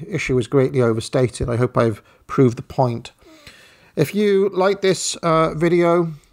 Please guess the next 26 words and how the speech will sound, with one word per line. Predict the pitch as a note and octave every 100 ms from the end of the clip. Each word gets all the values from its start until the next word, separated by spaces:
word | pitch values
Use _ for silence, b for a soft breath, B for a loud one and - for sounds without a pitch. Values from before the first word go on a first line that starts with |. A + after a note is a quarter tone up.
| -
uh, | D3 C#3+ C3+
and | C3+
wanna | C#3+ C#3 B2+ - -
learn | D3 C#3+ C#3
some | C3 C3 A#2+ A2+ _
rudimentary | C#3 C3 A#2+ B2 B2+ C3 B2
economic | - B2+ A#2+ A#2+
skills, | - C#3 C3 C3+ B2
you |
can | A#2+ A#2
take | B2+
my | B2 B2
course, | - D3 C#3 C3 - B B B B B
Foundations | - E3 B2+ A#2+ C3 B2 - B2
of | A#2+
Economics. | B2 - B2 B2+ C3 C3+ - - - _ _ -
You | D3
can | C#3+
also | C3+ B2
do | A#2+ B2+
my | A#2+ B2
other | B2
courses, | - C3 C3 - B2+ A#2+ -
like | B2 A#2 - - -
the |
Trivium, | - - B2+ B2+ B2+ B2+ B2+